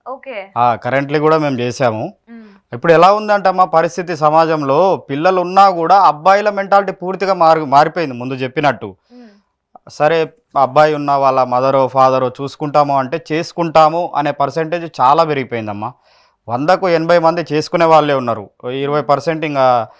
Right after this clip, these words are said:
Speaker 2: వాళ్ళకు, వాళ్ళకు నచ్చినట్టు వాళ్ళ ప్రొఫైల్ బాగుంటే వాళ్ళు చేసుకోరు కదా.
Speaker 1: అంతే.
Speaker 2: అది.
Speaker 1: అదే. So మీ మ్యారేజ్ బ్యూరోలో సెకండ్ మ్యారేజ్ కూడా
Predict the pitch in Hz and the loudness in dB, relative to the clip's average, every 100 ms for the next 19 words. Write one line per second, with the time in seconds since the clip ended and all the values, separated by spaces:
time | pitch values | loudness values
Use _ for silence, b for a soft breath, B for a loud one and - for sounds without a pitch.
0 | b b 117 123 120 127 120 117 123 120 | b b -2 -2 -2 -6 -2 2 2 0
1 | 120 110 127 120 123 117 120 117 117 113 | -4 -4 -6 -6 -4 2 2 2 -2 -2
2 | 139 131 123 123 127 117 104 113 - 120 | 0 2 2 0 -2 -4 -4 -8 -6 -6
3 | 113 120 - _ _ _ _ - 226 220 | -4 -6 -10 _ _ _ _ -20 -20 -20
4 | 202 196 202 98 90 - _ _ _ - | -20 _ _ -18 -18 -20 _ _ _ -20
5 | 214 - _ _ _ _ _ _ 262 294 | -20 -20 _ _ _ _ _ _ -12 -12
6 | 320 277 277 294 294 285 269 269 226 247 | -12 -14 -18 -20 -20 -16 -16 -16 -18 -18
7 | 247 277 392 - 277 269 269 262 233 226 | -16 -18 -20 -20 -18 -16 -16 -18 -18 -20
8 | _ 226 302 | _ -18 -16